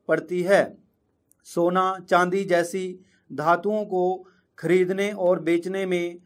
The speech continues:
सही तोल होना ज़रूरी है। इन बाटों को बनाने के लिए एक तरह के पत्थर का इस्तेमाल होता है, जिसे चर्ट कहते हैं।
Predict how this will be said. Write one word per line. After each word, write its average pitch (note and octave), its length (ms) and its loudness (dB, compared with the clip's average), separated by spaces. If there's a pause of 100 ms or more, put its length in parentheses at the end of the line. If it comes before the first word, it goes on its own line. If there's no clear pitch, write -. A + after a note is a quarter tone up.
(240)
सही G3 460 -2
तोल F#3 300 2
होना E3+ 560 0 (380)
ज़रूरी F3 500 2
है। F3 400 4 (840)
इन G3+ 240 -2 (180)
बाटों E3+ 500 0
को G3+ 200 0
बनाने E3+ 420 2
के F#3 160 -2
लिए F3+ 460 0 (300)
एक G3+ 340 4
तरह F#3 260 2
के F3 240 -4
पत्थर F3 440 -4
का E3+ 480 0 (200)
इस्तेमाल F3+ 560 2
होता F3 320 4
है, F3 280 4
जिसे F3 540 -2 (340)
चर्ट G3 380 4
कहते D#3+ 480 -2
हैं। F3 420 -2